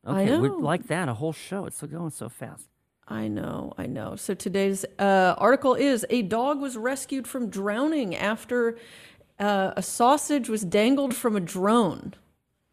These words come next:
Speaker 1: Yep. A Jack Russell Terrier had slipped its lead and was on the run for several days, and the, uh, rescue crew had located him in a marshy area,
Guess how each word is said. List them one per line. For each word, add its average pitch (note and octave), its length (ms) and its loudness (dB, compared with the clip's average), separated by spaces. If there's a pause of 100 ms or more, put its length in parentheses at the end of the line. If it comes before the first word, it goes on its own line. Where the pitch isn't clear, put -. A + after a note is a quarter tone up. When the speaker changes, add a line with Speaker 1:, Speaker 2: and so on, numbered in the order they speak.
(480)
Speaker 1:
Yep. F#3 380 0 (340)
A F#3+ 60 -2
Jack G3+ 400 0
Russell A3+ 340 0
Terrier A3 560 -2
had F#3+ 340 0
slipped A#3 340 0
its B3+ 180 -6
lead G#3+ 480 2 (480)
and G3 440 4
was F#3 380 2
on G#3 220 4
the A#3 80 2
run G3+ 280 2
for G#3 140 -4
several F#3 400 0
days, F3 420 2
and E3+ 240 -2
the, E3+ 560 -2
uh, E3 180 0
rescue G3+ 380 0
crew A3+ 440 2
had G3+ 100 2
located G3 540 2
him G3+ 180 0
in F3+ 120 0
a E3 60 0
marshy G3+ 680 -2
area, C4 560 0